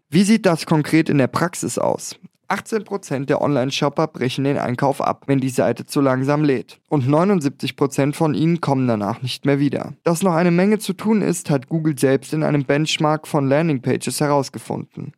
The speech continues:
Ein Viertel aller Seiten hat eine Ladezeit länger als zehn Sekunden. Und mal ernsthaft,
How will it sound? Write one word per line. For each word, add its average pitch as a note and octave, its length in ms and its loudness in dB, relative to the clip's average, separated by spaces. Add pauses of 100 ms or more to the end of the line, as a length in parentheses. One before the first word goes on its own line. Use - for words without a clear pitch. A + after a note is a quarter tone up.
(120)
Ein C#3+ 140 0
Viertel A3+ 340 -2
aller E3+ 260 2
Seiten D3 540 0
hat C3 220 -4
eine C#3 160 0
Ladezeit D#3+ 720 -2
länger C#3+ 400 0
als G#2+ 300 -4
zehn D3 260 0
Sekunden. D3 680 -4 (160)
Und D#3 200 2
mal B2 180 2
ernsthaft, - 760 -4